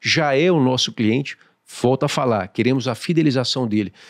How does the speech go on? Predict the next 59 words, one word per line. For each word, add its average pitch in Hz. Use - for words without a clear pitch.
e 156
queremos 165
atrair 160
aquele 160
que -
tem 185
o 185
desejo 165
e -
a -
curiosidade 147
de -
ser 185
nosso 131
cliente, 107
por 143
entender 156
que 156
a 147
B 151
Y 147
D, 113
mesmo 175
não 185
sendo 202
responsável 139
pela 117
infraestrutura, 117
mas 120
ela 135
tem 151
esse -
compromisso, 147
por 131
entender 131
que 120
é 160
um 190
desafio, 120
que -
as 117
pessoas 143
precisam 175
ter 175
esse 160
sentimento, 156
é 151
um 143
novo 160
mindset, 156
é 110
uma 131
quebra 160
de -
cultura, 143
uma 95
quebra 147
de 147
paradigma. 131